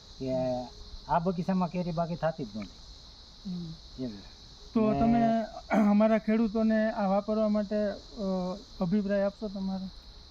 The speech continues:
Speaker 1: ખેડૂતોને એક મારી વિ-, અ, અપીલ છે કે જો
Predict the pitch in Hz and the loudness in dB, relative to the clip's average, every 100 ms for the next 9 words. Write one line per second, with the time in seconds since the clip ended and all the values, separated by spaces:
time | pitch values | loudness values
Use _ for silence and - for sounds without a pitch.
0 | - - - - - 143 160 160 160 156 | -20 -20 -20 -12 -6 -4 -2 0 0 0
1 | 160 151 151 156 151 147 139 160 - 131 | -2 0 -2 0 0 -2 -2 -6 -8 -10
2 | 123 127 135 151 185 139 127 113 120 135 | -6 -6 -6 -4 -4 -2 -6 -6 -4 -2
3 | 139 120 117 | -2 -2 -6